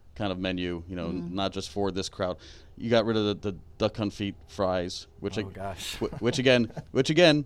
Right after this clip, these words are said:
Speaker 1: you know, duck confit, people are like, "What is this?" Well, it's in this, you know, it's, it's cooked in its own fat. Like, what does that mean? Like, you know, and I think even, like, confit and words like that, maybe just,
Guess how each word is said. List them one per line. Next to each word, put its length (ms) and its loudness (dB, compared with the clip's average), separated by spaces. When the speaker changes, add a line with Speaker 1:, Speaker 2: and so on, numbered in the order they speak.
Speaker 1:
you 100 4
know, 180 8
duck 160 4
confit, 340 0
people 200 0
are 20 2
like, 200 0
"What 260 -8
is 220 -4
this?" 340 -6
Well, 220 0
it's 160 -2
in 140 0
this, 220 -4
you 80 -2
know, 260 -2
it's, 180 -6
it's 120 -8
cooked 200 -2
in 40 0
its 120 -4
own 120 -2
fat. 280 -2
Like, 160 -8
what 80 -4
does 80 -4
that 140 -4
mean? 380 0
Like, 300 -6
you 100 -4
know, 180 0
and 80 -2
I 60 0
think 260 -4
even, 280 -2
like, 180 -2
confit 420 -4
and 160 -4
words 200 -6
like 160 -4
that, 280 -2
maybe 340 -2
just, 260 -8